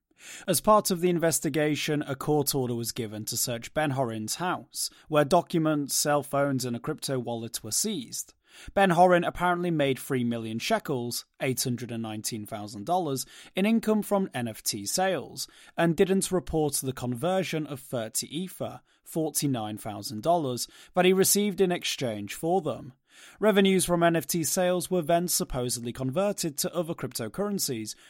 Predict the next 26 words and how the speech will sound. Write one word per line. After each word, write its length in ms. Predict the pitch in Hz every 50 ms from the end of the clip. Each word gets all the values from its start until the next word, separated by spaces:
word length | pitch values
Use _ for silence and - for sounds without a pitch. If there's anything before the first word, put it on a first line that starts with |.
| - -
via 280 | 139 156 190 208 208
Uniswap. 580 | 190 175 185 180 147 117 - - 113 - - - - - - _ _ _ - - - - -
According 340 | 175 147 - 220 208 190 -
to 140 | 190 139
Israel's 360 | 165 147 131 143 135 123 120 -
tax 260 | - 127 - - -
authority, 580 | 123 - 175 180 185 170 135 - 180 175 165
the 280 | 156 143 160 160 165 - -
act 280 | 170 170 151 - -
is 120 | 175 156 135
considered 540 | - 165 151 143 - - 147 135 139 135 123
a 140 | 135 135
sale 520 | - - - - 170 165 160 165 160 151 135 - - - -
and 200 | - 143 143 131
therefore 400 | 156 156 160 156 - 170 156 143
subject 760 | - - 139 127 113 - 135 127 123 - - - - - -
to 80 | - 123
capital 420 | - 127 113 117 - - 135 117
gains 420 | 110 113 107 104 104 104 104 -
tax. 720 | - - - 165 139 92 - _ - - - - - - _ _ _ _ _ _ _ _ _ _ - -
Capital 380 | 185 180 165 151 - 185 175
gains 500 | 156 135 160 156 160 160 156 156 143 -
in 160 | - 156 143
Israel 500 | 135 151 147 127 135 143 143 143 143 147 -
are 100 | 120 117
taxed 580 | - - - 175 165 - - - - - -